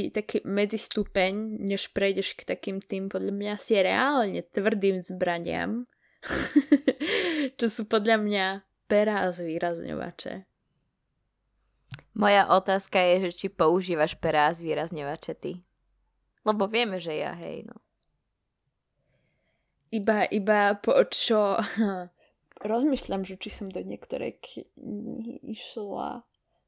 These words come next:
Speaker 1: perom, že akože reálne knihy, knihy.
Speaker 2: Že nie do školy knihy?
Speaker 1: A že nie,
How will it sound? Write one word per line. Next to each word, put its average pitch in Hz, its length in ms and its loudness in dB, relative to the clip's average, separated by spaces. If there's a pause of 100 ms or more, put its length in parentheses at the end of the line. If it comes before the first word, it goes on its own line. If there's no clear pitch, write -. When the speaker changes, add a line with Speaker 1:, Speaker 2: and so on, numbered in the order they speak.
Speaker 1:
perom, 202 360 0
že 196 160 -4
akože 202 380 -10
reálne 190 640 -6
knihy, 196 720 -10
knihy. 185 500 -10 (1500)
Speaker 2:
Že 202 220 -4
nie 180 200 -2
do 170 140 0
školy 170 400 -6
knihy? 220 400 -10 (920)
Speaker 1:
A 202 300 4
že 208 220 2
nie, 220 320 4